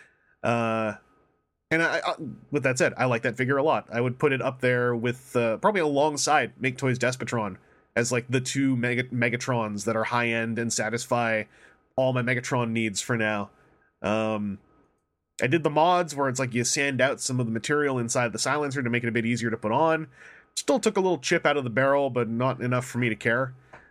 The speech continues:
Uh, I, I, I, I quite like everything about that figure. Uh, it's, it's just that there are some parts of the transformation that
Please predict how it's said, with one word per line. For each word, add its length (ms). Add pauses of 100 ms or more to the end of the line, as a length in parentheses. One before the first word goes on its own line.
(180)
Uh, 560 (180)
I, 80
I, 220 (220)
I, 380
I 60
quite 240
like 160
everything 320
about 240
that 160
figure. 500
Uh, 460 (800)
it's, 140
it's 180
just 200
that 120
there 120
are 80
some 220
parts 240
of 20
the 60
transformation 640
that 140